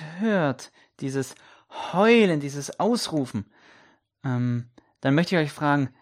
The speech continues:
wart ihr jemals, warst du jemals an so einem Punkt? Andererseits,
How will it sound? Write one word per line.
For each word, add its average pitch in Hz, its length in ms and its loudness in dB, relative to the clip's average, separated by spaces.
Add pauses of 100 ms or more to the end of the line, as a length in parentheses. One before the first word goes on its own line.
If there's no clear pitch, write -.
(420)
wart 196 380 6
ihr 190 120 4
jemals, 175 520 6
warst 156 200 2
du 226 60 2
jemals 233 400 6
an 180 80 2
so 196 100 2
einem 180 220 2
Punkt? - 320 -6 (1040)
Andererseits, 190 600 0